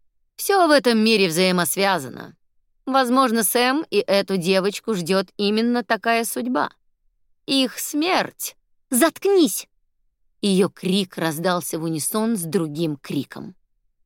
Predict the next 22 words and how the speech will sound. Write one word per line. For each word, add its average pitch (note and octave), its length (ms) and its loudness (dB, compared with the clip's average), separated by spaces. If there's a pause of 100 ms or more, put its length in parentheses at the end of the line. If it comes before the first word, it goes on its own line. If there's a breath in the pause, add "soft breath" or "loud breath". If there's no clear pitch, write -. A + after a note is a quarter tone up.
(180)
Менее A3 600 2
жестоким, F#3 840 -4
но F3 200 0
таким D#3 400 -6
же C#3+ 140 -6
сильным. D#3 520 -4 (580)
Никто C#4 500 2
не F3 160 0
мог F3+ 220 0
слышать, G#3+ 560 -4
как - 220 -10
шептала F#3 580 -4
Сара, F3 540 -4 (360)
сжимая D#3+ 540 -2
окровавленную D#3+ 920 -4
ладонь D3+ 380 -4
Сэм, A3+ 380 -2 (440)
пока A3+ 300 0
они F#3 400 0
отступали D3+ 640 -8
к - 100 -20
реке. D3 360 -10